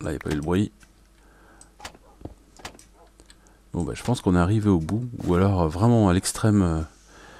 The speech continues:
finalité de tout ça. Voilà, donc c'est la première fois que je fais, euh, une séance d'archéologie.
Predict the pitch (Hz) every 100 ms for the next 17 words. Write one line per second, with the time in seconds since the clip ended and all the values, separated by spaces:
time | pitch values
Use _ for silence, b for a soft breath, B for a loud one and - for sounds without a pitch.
0 | B B B - - 113 107 107 - 110
1 | 95 - 98 - 120 156 - B B B
2 | B B B B B B B B - _
3 | _ _ _ _ - - B B B B
4 | B - 117 101 85 98 95 - 120 107
5 | - 135 131 - 120 104 110 - 117 107
6 | 87 82 82 78 73 - - 98 104 -
7 | - 110 107 98 92 101 - 110 101 98
8 | 85 95